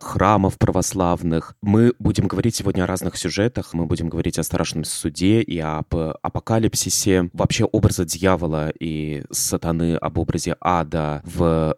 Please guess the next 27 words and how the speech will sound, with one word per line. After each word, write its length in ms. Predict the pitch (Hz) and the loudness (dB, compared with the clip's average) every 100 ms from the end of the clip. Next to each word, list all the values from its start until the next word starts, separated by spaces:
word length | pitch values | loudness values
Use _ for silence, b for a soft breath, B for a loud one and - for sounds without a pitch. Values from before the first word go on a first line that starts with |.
| - | 0
русском 560 | 95 90 - 85 80 - | 0 0 0 0 0 -2
религиозном 840 | 101 85 98 92 87 85 80 - - | -2 2 4 4 4 0 -2 -4 -6
искусстве. 800 | - - 131 - - 110 87 82 | -6 2 2 2 2 2 2 0
Это 240 | 101 101 87 | -4 -2 -2
особенная 440 | - - 98 90 85 | -2 2 4 4 0
тема. 320 | - 82 80 | 0 -2 -2
С 100 | - | -2
одной 160 | 90 85 | -2 -2
стороны, 260 | - 85 | 0 2
она 100 | 82 | 2
очень 240 | 85 - 82 | 0 -2 -2
визуальная, 520 | 87 95 143 151 104 | 2 4 4 4 2
а 40 | |
с 40 | 82 | 2
другой 260 | - 110 | -2 -2
стороны, 280 | - 85 92 | -2 -2 0
она, 180 | 101 85 | 0 0
безусловно, 420 | - - 107 95 | -2 -2 0 -2
конечно, 340 | - 92 - | -2 -6 -2
очень 300 | 87 - 87 - | -2 0 -2 2
эмоциональная 1120 | 101 - 104 95 110 101 87 82 78 76 76 - - | 2 2 4 6 6 6 4 2 -2 -4 -6 -10 -8
и 640 | 95 92 90 87 87 85 - | -2 0 0 2 2 0 -2
волнующая. 1040 | - 92 87 113 90 - 92 76 73 76 - - | -2 2 6 8 6 2 -2 -2 -4 -6 -8 -6
И 360 | 87 85 82 82 | -2 0 0 2
мне 180 | 85 92 | 0 0
кажется, 720 | 98 - - 95 90 87 - - - | -2 -2 -2 0 2 2 -2 -6 0
вот 220 | 87 | 0